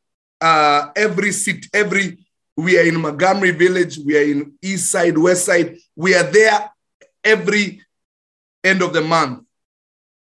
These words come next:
The whole city is hearing about our carnivals. We thank God for these small local ones we do,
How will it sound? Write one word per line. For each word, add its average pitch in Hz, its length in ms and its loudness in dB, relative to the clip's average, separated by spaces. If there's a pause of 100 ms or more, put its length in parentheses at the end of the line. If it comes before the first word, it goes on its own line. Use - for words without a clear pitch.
(120)
The 143 140 -4
whole 220 240 6
city 175 600 -8 (440)
is 156 180 -6
hearing 180 440 4
about 151 380 0 (120)
our 127 240 0
carnivals. 139 560 -6 (360)
We 180 120 -2
thank 247 320 4
God 196 180 2
for 170 120 -2
these 185 420 -2 (120)
small 175 400 0
local 156 440 0
ones 120 280 -6 (300)
we 123 100 -6
do, 127 360 0